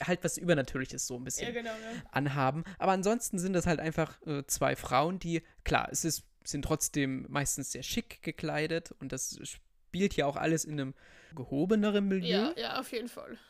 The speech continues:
Speaker 1: Aber dass sie sich dann trotzdem dadurch unterscheiden, allein mit diesem Auftreten und dass sie sich trotzdem mit diesen, sie sind natürlich jetzt auch nicht die emotionalsten Charaktere, die man finden kann,
Speaker 2: <laughs>
Speaker 1: aber dass sie sich halt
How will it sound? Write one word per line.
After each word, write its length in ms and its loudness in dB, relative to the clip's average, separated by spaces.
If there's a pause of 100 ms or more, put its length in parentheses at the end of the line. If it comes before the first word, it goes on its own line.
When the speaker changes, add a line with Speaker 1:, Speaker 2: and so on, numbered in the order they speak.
(160)
Speaker 1:
Aber 400 6 (200)
dass 180 2
sie 60 -2
sich 140 0
dann 140 4
trotzdem 380 2
dadurch 280 6
unterscheiden, 460 0
allein 360 4
mit 140 0
diesem 220 0
Auftreten 1120 -4
und 100 -4
dass 140 0
sie 60 -4
sich 200 -4
trotzdem 560 2 (240)
mit 160 0
diesen, 260 2 (120)
sie 140 -6
sind 120 0
natürlich 380 2
jetzt 160 -4
auch 200 -2
nicht 380 -2 (320)
die 60 -6
emotionalsten 640 -2
Charaktere, 480 0
die 80 0
man 100 -2
finden 260 -2
kann, 140 6 (300)
Speaker 2:
<laughs> 260 -12
Speaker 1:
aber 380 8
dass 180 2
sie 80 0
sich 220 0
halt 160 4